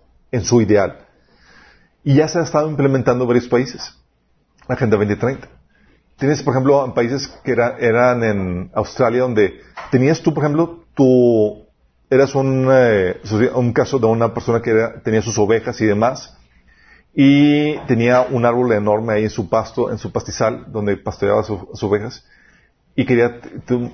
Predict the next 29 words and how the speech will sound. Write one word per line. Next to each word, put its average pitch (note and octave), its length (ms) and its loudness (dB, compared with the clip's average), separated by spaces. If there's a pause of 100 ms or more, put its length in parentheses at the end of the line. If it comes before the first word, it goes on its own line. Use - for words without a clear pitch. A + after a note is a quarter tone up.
tumbar G#2+ 240 0
el A2+ 140 0
árbol D3+ 240 -8 (260)
de B2 100 -2
su, G2+ 280 -4 (500)
de - 140 -6
su G2+ 160 -8
prado, F#3+ 340 -2 (960)
y C#3+ 640 4
lo B2+ 120 -2
tiró, D#3 440 0 (340)
y B2+ 80 2
la A2 140 2
multa, A2+ 580 -4 (640)
porque A#2 160 -4
tienes G2+ 220 -4
que C3+ 100 -6
pedir G#2 220 -4
permiso, G2 420 -8 (380)
porque G#2+ 180 -4
ya G#2+ 80 2
estaban A2 280 -2
afiliados G2+ 680 -4
a A#2 80 0
esta - 220 -8
Agenda F2+ 280 -8
veinte F2+ 220 -10
treinta. G2+ 320 -10 (640)
Sí. - 360 -8